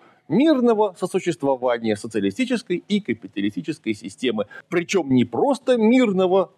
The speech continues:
сосуществования, а перенятия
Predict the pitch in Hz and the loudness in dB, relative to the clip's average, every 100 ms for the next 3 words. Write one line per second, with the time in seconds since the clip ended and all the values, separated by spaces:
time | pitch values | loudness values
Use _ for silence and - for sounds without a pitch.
0 | _ - 233 208 208 - 208 - 131 202 | _ 0 2 2 0 0 -2 -2 0 0
1 | 240 190 113 90 - _ _ 151 190 185 | 2 0 -2 -8 -20 _ _ 0 2 0
2 | - _ _ _ - 220 247 247 254 285 | -8 _ _ _ 0 4 4 4 4 4
3 | 226 143 - 87 - | 0 -6 -8 -10 -12